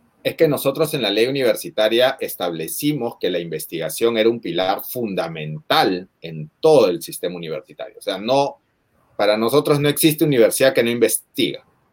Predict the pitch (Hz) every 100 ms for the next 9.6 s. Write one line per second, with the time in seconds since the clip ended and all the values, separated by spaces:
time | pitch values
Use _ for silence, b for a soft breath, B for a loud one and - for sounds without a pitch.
0 | _ _ 80 87 233 _ _ _ _ _
1 | - 120 123 127 110 123 135 104 120 131
2 | 113 - 123 113 110 90 95 123 117 120
3 | 123 127 107 90 120 120 117 - 87 -
4 | 156 80 - _ _ 82 104 - 135 131
5 | 139 151 - _ _ - 110 110 170 143
6 | 107 107 101 98 92 92 - 143 101 71
7 | _ _ _ 120 120 139 151 180 110 92
8 | 90 85 85 - 98 127 - 117 123 147
9 | 147 90 - 98 117